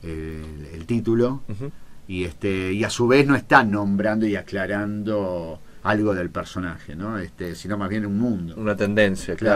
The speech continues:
Speaker 1: Claro.
Speaker 2: como. ¿Y de qué le pasa al personaje en la película? ¿Qué es lo que le pasa? ¿Por qué es un lum-, por qué vos dirías que es un lumpen?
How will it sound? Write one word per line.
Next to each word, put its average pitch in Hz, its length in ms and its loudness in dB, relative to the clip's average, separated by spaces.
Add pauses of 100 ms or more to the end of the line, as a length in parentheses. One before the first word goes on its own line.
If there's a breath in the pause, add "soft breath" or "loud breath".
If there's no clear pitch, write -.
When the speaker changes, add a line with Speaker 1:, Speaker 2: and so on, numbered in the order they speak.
Speaker 1:
Claro. 87 60 0
Speaker 2:
como. 87 240 -6 (580 soft breath)
¿Y 113 200 2
de 139 120 4
qué 202 140 8
le 220 100 6
pasa 110 240 6
al 95 60 2
personaje 90 540 -2 (140)
en 90 120 -6
la 90 100 2
película? 87 460 -4 (280)
¿Qué 160 100 4
es 139 60 6
lo 110 100 4
que 95 80 2
le 90 80 0
pasa? 87 380 0 (240)
¿Por 107 100 0
qué 135 80 4
es - 100 2
un 101 180 4
lum-, 87 180 2
por 113 180 0
qué 143 60 8
vos 135 100 10
dirías 104 200 4
que 101 80 -4
es - 80 -8
un 92 140 -2
lumpen? 87 520 -4